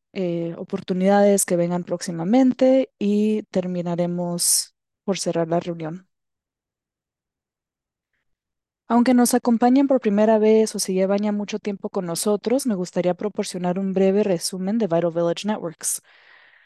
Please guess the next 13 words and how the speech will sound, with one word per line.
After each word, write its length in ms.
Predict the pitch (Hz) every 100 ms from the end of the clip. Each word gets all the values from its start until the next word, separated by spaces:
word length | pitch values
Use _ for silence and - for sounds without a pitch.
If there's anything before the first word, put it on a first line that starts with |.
| _ _ _ _
Somos 720 | - 233 240 262 277 - - - -
una 260 | 233 254
colectiva 840 | 262 269 196 - - 233 196 202 277 - _ _ _ _ _ _ _
de 140 | 196
personas 580 | 190 202 185 220 247 262
que 80 | -
hacen 220 | 220 233
cambios, 800 | - 202 190 185 214 302 - - -
que 100 | 196
se 160 | 202 190
comprometen 960 | 190 185 185 190 254 285 - 190 220 -
con 500 | - 196 190 185 175
liderar 760 | - 190 196 185 185 196 214